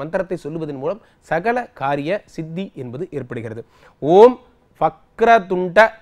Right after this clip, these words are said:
மகாகாய சூரியகோடி சமர்ப்பிரபா நிர்விக்னம் குருமே தேவா சர்வகாரியேஷு சர்வதா.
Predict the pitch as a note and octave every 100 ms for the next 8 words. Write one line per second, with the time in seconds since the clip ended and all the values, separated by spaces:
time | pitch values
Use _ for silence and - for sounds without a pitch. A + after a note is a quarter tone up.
0 | _ C3+ C3+ F3 F#3+ G3 F3 E3 E3 D#3+
1 | E3 A3 - _ _ _ E3+ G3+ A3+ A3+
2 | F#3 F#3+ G3 G#3+ - _ _ C#3 D3+ D3+
3 | - C3 C3+ B2+ - _ _ _ _ -
4 | B2+ C#3 D3+ D3 F3 A#3 - _ _ -
5 | B2+ E3+ G3 G#3 G3+ D#3 C#3 C3 F#3+ A#3
6 | _ _ _ _ _ D#3 F3+ A3+ B3 G3+
7 | F3+ D#3+ C#3+ C3 A#2 A3 A#3 _ _ C#3
8 | B2 A#2+